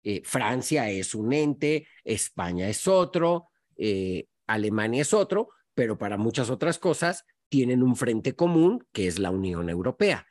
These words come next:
Entonces creo que, y eso los hace todavía más fuertes como grupo y como países individuales, eh, e independientes. Yo creo mucha de la fuerza que puede tener España hoy en día viene de ser parte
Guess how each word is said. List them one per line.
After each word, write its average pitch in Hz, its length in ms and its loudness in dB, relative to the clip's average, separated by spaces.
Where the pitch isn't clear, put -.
Entonces 151 360 0
creo 143 220 2
que, 156 160 2
y 131 180 2
eso 147 160 2
los 135 260 0
hace 113 220 -2
todavía 135 340 0
más 147 200 0
fuertes 127 540 -2
como 107 280 0
grupo 196 500 2
y 143 180 0
como 110 600 -2
países 101 760 -4
individuales, 110 920 -2
eh, 82 320 -4
e 104 100 -4
independientes. 117 640 -2
Yo 104 120 -4
creo 139 220 2
mucha 110 340 0
de 131 80 0
la 110 120 -2
fuerza 131 360 -2
que 101 100 -10
puede 110 320 -2
tener 113 440 -2
España 123 580 -2
hoy 131 160 0
en 156 120 4
día 151 260 2
viene 131 760 2
de 120 280 0
ser 107 320 -2
parte 104 680 -2